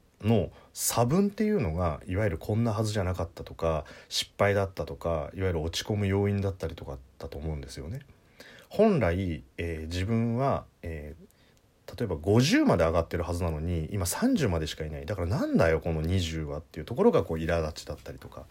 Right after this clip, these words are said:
で、それって、あの、二つのほ-、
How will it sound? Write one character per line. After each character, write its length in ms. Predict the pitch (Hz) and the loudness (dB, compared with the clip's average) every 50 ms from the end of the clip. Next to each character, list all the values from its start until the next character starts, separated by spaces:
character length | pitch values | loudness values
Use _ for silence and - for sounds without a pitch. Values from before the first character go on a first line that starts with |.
| - - - - - - - - - | -20 -20 -20 -18 -18 -18 -18 -10 0
で、 220 | 127 131 113 - - - - - - | 4 4 4 4 2 -6 -18 -20 -18
そ 160 | - - - 170 | -14 -6 0 0
れ 100 | 196 202 | 2 0
っ 20 | |
て、 500 | 202 - _ _ - 240 233 208 123 85 - - - - | 0 -4 _ _ -2 0 0 0 -2 -4 -8 -14 -12 -10
あ 80 | - 90 | -8 -6
の、 120 | 90 90 | -4 -6
二 220 | 85 - 151 175 | 2 4 4 4
つ 120 | 170 - 294 | 6 6 4
の 80 | 285 | 4
ほ-、 160 | 185 113 107 | 4 4 2